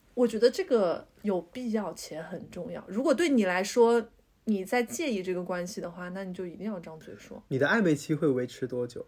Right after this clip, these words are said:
Speaker 2: 你确定关系之前，就是你意识到两个人彼此喜欢，总会有一个时间段嘛？那个时间段在你这里的极限是多久？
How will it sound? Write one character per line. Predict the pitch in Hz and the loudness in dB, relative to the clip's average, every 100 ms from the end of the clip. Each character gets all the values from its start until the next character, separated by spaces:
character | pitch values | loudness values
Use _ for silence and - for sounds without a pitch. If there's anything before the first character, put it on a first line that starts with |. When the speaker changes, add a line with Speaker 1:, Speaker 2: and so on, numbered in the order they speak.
| _ | _
Speaker 2:
你 | 147 139 | 0 2
确 | - 233 | 6 6
定 | 208 | 6
关 | 175 190 | 6 4
系 | 185 | 4
之 | 165 170 | 2 2
前， | 139 123 127 | 2 2 -2
就 | 175 | 0
是 | 160 | 2
你 | 117 120 117 | 0 -4 -4
意 | 202 202 | 0 0
识 | 147 | 6
到 | 151 | 6
两 | 131 113 | 6 4
个 | 131 | 0
人 | 131 | -2
彼 | 120 131 | -2 -4
此 | 139 | -4
喜 | - | -4
欢， | 110 123 | -4 -6
总 | 123 | -6
会 | 120 | -2
有 | 156 | 0
一 | |
个 | 139 | -2
时 | 135 - | -4 -4
间 | 151 165 | -4 0
段 | 208 | -2
嘛？ | 143 - _ _ | -4 -14 _ _
那 | 208 | 2
个 | 202 | 2
时 | 139 | 4
间 | 147 | 2
段 | 170 160 | 2 2
在 | 165 | 0
你 | |
这 | 123 | 0
里 | 135 | -4
的 | 117 | -6
极 | 113 110 | -8 -10
限 | 113 160 135 | -4 -4 -4
是 | 120 | -8
多 | - | -10
久？ | - | -10